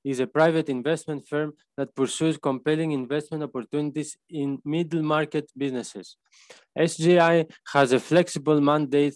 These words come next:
to invest across the capital structure in control-oriented investments, ranging from strategic financing to buyouts, allowing us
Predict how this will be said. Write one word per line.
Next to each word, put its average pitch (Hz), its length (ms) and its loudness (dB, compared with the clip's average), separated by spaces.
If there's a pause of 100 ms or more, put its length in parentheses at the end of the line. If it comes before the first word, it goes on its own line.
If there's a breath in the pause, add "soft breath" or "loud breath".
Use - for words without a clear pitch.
(120)
to 139 60 0
invest 135 440 -2
across 147 460 -4
the 131 120 -8
capital 147 420 -2
structure 143 540 -6
in 127 140 -8
control-oriented 139 1160 -2
investments, 131 680 -8 (360 loud breath)
ranging 160 520 4 (340 loud breath)
from 143 320 0
strategic 170 600 -2
financing 156 640 -2
to 139 100 -8
buyouts, 147 640 0 (320 soft breath)
allowing 156 500 0
us 156 260 -4